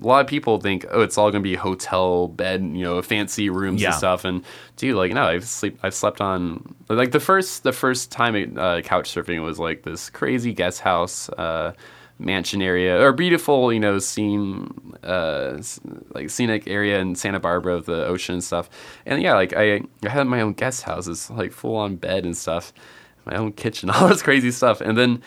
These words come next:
Speaker 1: the next day it was, like, this photography studio. I slept on the, uh, the hard ground with all these creepy mannequins around me. It
Speaker 2: Oh,
Speaker 1: just,
Speaker 2: wow.
Speaker 1: it went from, like, one
Speaker 2: Yeah.
Speaker 1: e-, extreme to the other. And, like, so people that are inspired, and I wanna do something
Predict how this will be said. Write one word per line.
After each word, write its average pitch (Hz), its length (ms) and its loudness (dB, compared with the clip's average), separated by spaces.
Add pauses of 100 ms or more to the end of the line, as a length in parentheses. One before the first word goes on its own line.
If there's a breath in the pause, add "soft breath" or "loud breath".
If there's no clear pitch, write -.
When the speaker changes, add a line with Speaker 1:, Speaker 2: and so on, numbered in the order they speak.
(300 loud breath)
Speaker 1:
the 123 100 2
next 123 280 4
day 113 200 8
it 101 60 6
was, 95 220 2
like, 85 280 0 (420)
this 90 180 -4
photography 101 580 2
studio. 87 800 0
I 95 80 0
slept - 300 -2
on 101 80 0
the, 87 360 2
uh, 78 200 -2
the - 100 -2
hard 107 320 2
ground 90 320 0
with 87 140 -2
all 92 80 0
these 90 160 -2
creepy 98 300 -6
mannequins 90 520 -6
around 87 240 -2
me. 92 120 -2
It 95 60 0
Speaker 2:
Oh, 107 60 4
Speaker 1:
just, 98 140 4
Speaker 2:
wow. 90 260 4
Speaker 1:
it 123 60 4
went 139 160 6
from, 170 160 2
like, 127 200 8
one 110 180 4
Speaker 2:
Yeah. 87 260 2
Speaker 1:
e-, 95 120 -2 (120)
extreme 92 460 -4
to 95 100 -6
the 87 100 0
other. 87 300 2
And, 87 300 -2 (600 loud breath)
like, 110 240 4
so 135 120 4
people 151 240 2
that 127 280 8
are 104 100 6
inspired, 104 440 4
and 98 100 4
I 101 100 6
wanna 165 240 4
do 147 120 0
something 135 220 0